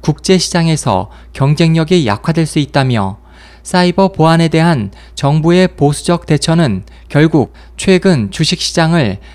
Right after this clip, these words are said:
강압적으로 통제한 것과 마찬가지로 실패할 것이라고 경고했습니다.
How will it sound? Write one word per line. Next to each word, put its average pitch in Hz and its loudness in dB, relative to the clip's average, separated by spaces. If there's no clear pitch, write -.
강압적으로 170 0
통제한 185 -2
것과 165 -2
마찬가지로 151 -2
실패할 180 -2
것이라고 160 -2
경고했습니다. 127 -2